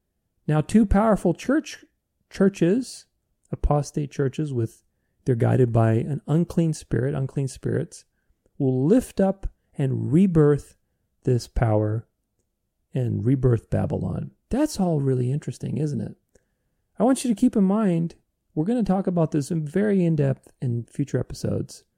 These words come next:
'cause we haven't built, we haven't built the foundation yet for that. But keep in mind that there's the Catholic Church and there's Protestant America. Keep in mind that John prophesied of the beast,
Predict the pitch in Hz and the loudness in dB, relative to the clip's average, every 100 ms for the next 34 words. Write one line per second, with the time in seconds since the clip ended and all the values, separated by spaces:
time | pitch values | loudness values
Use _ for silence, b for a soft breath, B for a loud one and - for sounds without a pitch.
0 | _ _ _ _ _ _ - 120 123 156 | _ _ _ _ _ _ -8 -2 0 2
1 | 165 131 151 151 - _ _ _ _ _ | 0 2 2 0 -12 _ _ _ _ _
2 | _ - 135 160 151 147 - 139 123 123 | _ -2 -2 0 0 0 0 0 0 -2
3 | - 117 107 - _ _ 117 104 98 - | -2 -2 -2 -6 _ _ -4 -4 -6 -10
4 | - 143 131 - _ _ _ - 277 294 | -8 -4 -4 -6 _ _ _ -2 0 2
5 | 233 202 196 170 160 139 131 - 175 175 | 2 4 4 2 2 0 -2 -2 -2 -2
6 | 185 - - 120 117 - _ _ _ _ | -6 -6 -4 -4 -4 -12 _ _ _ _
7 | _ - 123 107 - 117 110 - 107 98 | _ -4 -2 -2 0 2 0 -2 -2 -2
8 | 98 101 - - 156 _ _ _ _ _ | -4 -6 -8 -10 -12 _ _ _ _ _
9 | _ _ _ - 156 156 135 151 165 160 | _ _ _ 2 4 6 6 4 2 2
10 | 135 123 - - 131 127 127 131 131 131 | 2 0 -2 -12 -2 0 2 2 0 -2
11 | - _ _ _ _ _ - - 214 202 | -8 _ _ _ _ _ -4 0 0 0
12 | - 147 135 131 - _ _ - 131 127 | 0 0 2 0 -4 _ _ -4 -2 -2
13 | 120 254 240 196 - - | 0 2 2 0 -8 -20